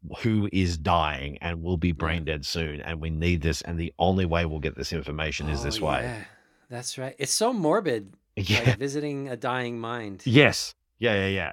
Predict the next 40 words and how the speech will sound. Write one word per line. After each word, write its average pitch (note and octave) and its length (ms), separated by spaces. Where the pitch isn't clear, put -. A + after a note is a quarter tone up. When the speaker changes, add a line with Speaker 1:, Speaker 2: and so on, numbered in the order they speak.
Speaker 1:
And G2 220
so G#2+ 400
it's, G#2+ 280
and G#2 260
losing G#2 560
all A2 260
that, E2+ 460
that F#2 260
safety F#2 440
and D#2+ 120
security, D#2 800
and D#2+ 380
it G2 160
could D2+ 120
be, E2+ 440
you F#2 200
need F#2+ 440
to F#2+ 100
find G#2 240
this, D#2 140
'cause E2 200
if F#2 200
there E2+ 180
is E2+ 80
no F2+ 320
hope E2 380
after D2 320
this. - 400
And F2 480
Bashir G#2+ 320
and B2+ 80
O'Brien F#2 400
have F2 160
that E2+ 160
quite E2+ 300
humorous E2 760
relationship F2+ 680
back F2 220
and E2 100
forth F2 320